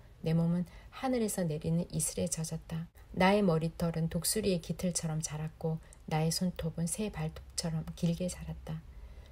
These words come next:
정해진 기간이 지나자 나 느부갓네살은 하늘을 우러러보고 정신을 되찾을 수 있게 되었다. 나는 지극히 높으신 하나님,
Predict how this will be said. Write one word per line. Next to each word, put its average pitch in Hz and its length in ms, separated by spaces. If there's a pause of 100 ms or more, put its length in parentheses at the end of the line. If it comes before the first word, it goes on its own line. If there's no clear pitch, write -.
정해진 202 460
기간이 165 420
지나자 160 540 (240)
나 165 220
느부갓네살은 165 840 (300)
하늘을 240 420
우러러보고 165 840 (100)
정신을 165 480
되찾을 180 440
수 - 180
있게 165 240
되었다. 165 480 (500)
나는 165 360 (280)
지극히 226 440
높으신 170 440
하나님, 165 520